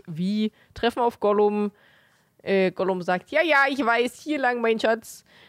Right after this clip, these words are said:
Ähm, Sam ist nicht so begeistert davon. Frodo sagt, „Doch, doch, den können wir vertrauen, so mehr oder weniger. Ich weiß ja, wie der tickt, weil ich tick auch so, so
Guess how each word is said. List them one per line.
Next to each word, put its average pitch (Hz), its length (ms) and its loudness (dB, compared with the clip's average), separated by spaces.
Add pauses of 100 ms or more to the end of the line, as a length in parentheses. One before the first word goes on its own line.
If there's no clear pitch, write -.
(420)
Ähm, 202 580 2 (1900)
Sam 233 440 -2
ist - 220 -4
nicht 226 180 -8
so 208 100 -6
begeistert 196 580 -2
davon. 185 360 -2
Frodo 185 320 0
sagt, 180 300 -4
„Doch, 453 120 -2
doch, - 420 -4 (100)
den 330 120 -8
können 403 220 -2
wir 359 80 0
vertrauen, 262 600 0
so 247 120 0
mehr 208 220 2
oder 175 200 2
weniger. 247 600 0
Ich 180 140 -4
weiß 196 180 0
ja, 208 140 0
wie 185 120 -10
der 180 160 0
tickt, - 360 -8
weil 208 140 2
ich 202 160 -4
tick - 240 -6
auch 160 200 0
so, 175 360 0 (380)
so 165 280 -4